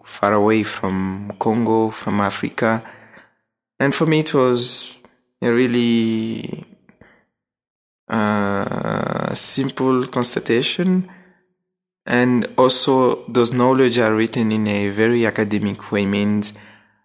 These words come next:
uh, are not more accessible for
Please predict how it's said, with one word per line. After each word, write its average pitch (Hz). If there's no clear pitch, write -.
uh, 107
are 110
not 113
more 113
accessible 120
for 104